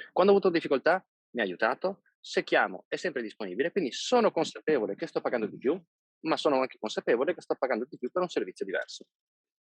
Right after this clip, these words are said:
Ti faccio un altro esempio. Oggi, eh, visto che tu sei anche appassionato un po' del settore, oggi, non solo oggi, però da qualche anno è sempre crescente l'utilizzo del fintech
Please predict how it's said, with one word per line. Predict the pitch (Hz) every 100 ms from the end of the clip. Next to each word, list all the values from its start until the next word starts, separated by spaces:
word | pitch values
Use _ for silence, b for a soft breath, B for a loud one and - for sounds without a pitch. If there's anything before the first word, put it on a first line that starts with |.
| _
Ti | - 123
faccio | 143 147
un |
altro | 123 120
esempio. | 95 82 - - _ b b b b _ _ - 156
Oggi, | 127 139 214
eh, | - _ - 101 98
visto | 104 120
che | 101
tu | 117
sei | 117
anche | 107 107
appassionato | 104 - 104 107 95
un |
po' | - 104
del | 95 92 92
settore, | - 185 101 80 110 -
oggi, | 110 101 - _
non | 107 147
solo | 147 131
oggi, | 120 92
però | - 156
da | 113
qualche | 120 - 135
anno | 117 101 113 156
è | 95
sempre | - 127 123 95
crescente | - 175 104 92 151
l'utilizzo | 170 104 98 123
del | 135
fintech | - 95 - -